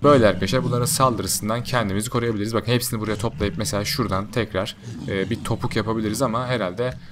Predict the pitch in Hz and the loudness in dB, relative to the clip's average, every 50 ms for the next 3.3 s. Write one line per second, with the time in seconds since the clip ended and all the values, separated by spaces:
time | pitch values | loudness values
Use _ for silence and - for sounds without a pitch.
0 | - - - 120 113 104 101 104 110 - 113 104 104 107 120 123 - - - - | -16 -10 -6 -4 -2 0 0 0 0 0 -2 -2 -2 -2 -2 -4 -4 -6 -6 -6
1 | 98 90 87 90 87 - 113 101 - - 113 104 104 98 - - - - - - | -6 -6 -6 -6 -4 -4 -4 -2 -2 -2 -2 0 0 -2 -2 -4 -8 -8 -8 -6
2 | - 117 107 98 95 95 104 101 107 101 98 - - 98 98 92 - - 90 92 | -4 -4 -4 -2 -4 -4 -4 -4 -4 -4 -4 -4 -4 -4 -4 -4 -4 -6 -6 -6
3 | 92 90 - 123 127 135 | -6 -6 -6 -6 -6 -8